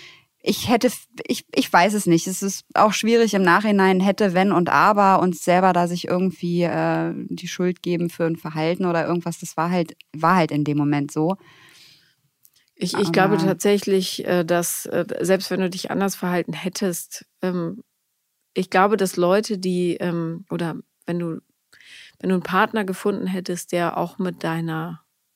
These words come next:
Speaker 2: deinem Mangel an Selbstliebe
Speaker 1: Mhm.
Speaker 2: umgehen hätte können,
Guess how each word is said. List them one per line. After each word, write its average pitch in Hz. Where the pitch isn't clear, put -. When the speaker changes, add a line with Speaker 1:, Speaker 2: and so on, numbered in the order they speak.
Speaker 2:
deinem 180
Mangel 208
an 175
Selbstliebe 175
Speaker 1:
Mhm. -
Speaker 2:
umgehen 175
hätte 170
können, 190